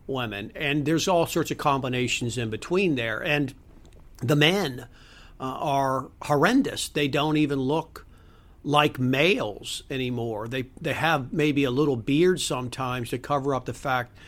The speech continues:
that they look like women. They're very soft and pudgy, and, and they,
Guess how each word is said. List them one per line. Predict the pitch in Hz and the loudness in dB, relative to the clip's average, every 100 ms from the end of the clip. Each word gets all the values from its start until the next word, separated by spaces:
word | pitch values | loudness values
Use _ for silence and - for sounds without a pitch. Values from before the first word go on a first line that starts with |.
| - | -14
that | - 131 | -8 -2
they | 147 | 2
look | 151 208 | 2 0
like | 190 160 120 | 0 -2 0
women. | 117 185 185 131 | 0 0 0 -2
They're | 123 123 | -2 -4
very | 113 156 190 139 | -2 0 2 0
soft | - 147 139 151 - | -2 0 0 0 -2
and | 123 117 | -8 -4
pudgy, | 143 135 139 147 135 | -2 -2 0 0 0
and, | 110 110 - - - - | -2 -10 -18 -20 -20 -8
and | 139 131 | -4 -2
they, | 123 123 123 | -2 -2 -4